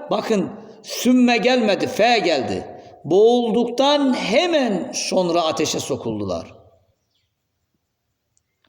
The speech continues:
Şimdi boğulduktan sonra hemen ateşe sokuldukları diyor ayeti kerimede.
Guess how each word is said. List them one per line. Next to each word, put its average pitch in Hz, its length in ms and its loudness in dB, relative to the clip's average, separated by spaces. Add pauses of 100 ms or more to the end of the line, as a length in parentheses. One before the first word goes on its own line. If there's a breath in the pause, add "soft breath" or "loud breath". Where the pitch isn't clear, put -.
(680)
Şimdi 220 760 0 (1200 soft breath)
boğulduktan 214 880 2
sonra 180 720 -2 (520 loud breath)
hemen 254 640 0
ateşe 208 440 0
sokuldukları 175 1120 0
diyor 147 240 0
ayeti 143 440 -2
kerimede. 131 680 -2